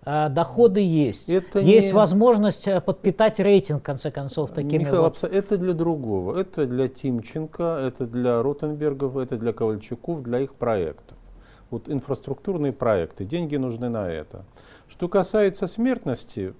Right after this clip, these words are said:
Speaker 2: м, вообще власть удовлетворена тем, что смертность в основном поражает людей старшего возраста.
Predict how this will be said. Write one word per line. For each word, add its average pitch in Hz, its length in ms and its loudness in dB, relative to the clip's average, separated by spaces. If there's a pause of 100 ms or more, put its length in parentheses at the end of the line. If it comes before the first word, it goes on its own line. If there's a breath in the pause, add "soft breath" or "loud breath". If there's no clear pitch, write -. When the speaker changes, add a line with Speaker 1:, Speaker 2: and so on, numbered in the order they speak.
Speaker 2:
м, 127 680 -4
вообще 180 380 -2
власть 208 440 -2
удовлетворена 165 640 -4
тем, 214 280 -4
что - 280 -6
смертность 196 480 -6
в 135 40 -10
основном 147 340 -8
поражает 123 540 -4 (240 soft breath)
людей 123 260 -2
старшего 101 460 -6
возраста. 78 480 -16